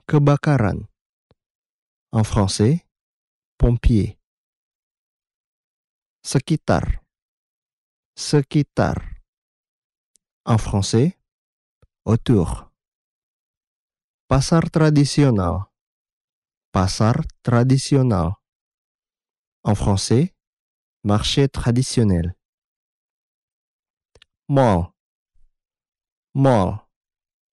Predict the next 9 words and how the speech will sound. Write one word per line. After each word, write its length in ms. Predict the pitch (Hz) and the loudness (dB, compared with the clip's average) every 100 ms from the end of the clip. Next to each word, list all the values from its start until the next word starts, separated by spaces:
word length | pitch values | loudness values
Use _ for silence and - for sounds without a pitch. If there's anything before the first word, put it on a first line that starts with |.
| _ _ - | _ _ -4
En 120 | 117 | -4
français, 600 | 107 - 92 - 113 190 - _ _ _ _ _ _ _ _ _ | -2 -4 -4 -2 -2 -2 -10 _ _ _ _ _ _ _ _ _
centre 480 | - - 117 - 151 | -6 0 0 2 0
commercial. 880 | 139 123 117 - - 117 92 87 92 _ _ _ _ _ _ _ _ _ _ _ _ _ _ _ _ _ _ _ _ _ - | 0 0 0 -2 -2 0 0 -4 -8 _ _ _ _ _ _ _ _ _ _ _ _ _ _ _ _ _ _ _ _ _ -2
Besar. 640 | 127 131 143 110 - - - _ _ _ _ _ _ _ _ _ _ _ _ | 0 2 2 0 -2 -10 -18 _ _ _ _ _ _ _ _ _ _ _ _
Besar. 720 | 120 131 - - 80 - - - _ _ _ _ _ _ _ _ _ _ _ | 2 2 2 0 -2 -4 -14 -20 _ _ _ _ _ _ _ _ _ _ _
En 140 | 107 107 | -2 -2
français, 680 | - 95 - 113 165 - _ _ _ _ _ _ _ _ | 0 -2 0 0 0 -4 _ _ _ _ _ _ _ _
grand. 420 | 113 110 113 82 | -4 0 2 0